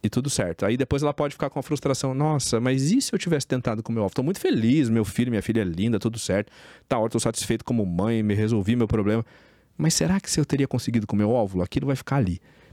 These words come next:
Se você tirou o direito da pessoa tentar." E aí pode acontecer outra coisa que eu vi acontecer muito. Ela fez a ovulação, engravidou, e aí do nada engravida com óvulo próprio.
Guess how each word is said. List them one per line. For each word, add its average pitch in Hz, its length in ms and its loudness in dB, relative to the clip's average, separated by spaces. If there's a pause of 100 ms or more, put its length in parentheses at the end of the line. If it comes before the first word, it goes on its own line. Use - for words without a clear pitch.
(140)
Se - 100 -2
você 110 220 0
tirou 120 320 2
o - 20 0
direito 110 220 2
da 110 80 2
pessoa 113 200 -2
tentar." 107 400 -4 (500)
E 120 120 2
aí 135 120 2
pode 151 200 -4
acontecer 156 300 -2
outra 160 400 0
coisa 160 260 -2
que - 80 -2
eu 151 60 2
vi 131 140 2
acontecer 143 420 -2
muito. 107 340 -2 (300)
Ela 95 180 0
fez 139 260 -2
a 156 40 2
ovulação, 131 480 0
engravidou, 120 600 0 (460)
e 123 100 4
aí 104 100 2
do 127 180 0
nada 202 380 2 (160)
engravida 147 420 2
com - 120 -2
óvulo 143 200 -2
próprio. - 380 -6